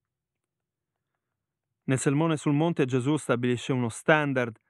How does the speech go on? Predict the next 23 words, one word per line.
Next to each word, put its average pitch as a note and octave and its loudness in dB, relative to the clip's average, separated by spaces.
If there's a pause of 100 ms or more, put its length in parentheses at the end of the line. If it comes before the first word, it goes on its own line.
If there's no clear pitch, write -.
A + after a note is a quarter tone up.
(180)
altissimo, B2+ 0 (560)
perfetto, C3+ 2
immutabile. A2+ -2 (1120)
Se - 4
vuoi F3+ 4
portare F#3 2
qualcosa D3+ 2
con C#3 -2
te E3+ 2
del B2+ -2
tuo C#3 0
senso C#3 -2
di B2 -2
giustizia, A#2 -4 (480)
non C3 2
potrai C3+ -2
entrare. F#2 -8 (880)
Devi D#3+ 4
invece D#3+ 0 (380)
diventare D#3+ 2
come E3 0
il D#3 -2
pubblicano D3+ 0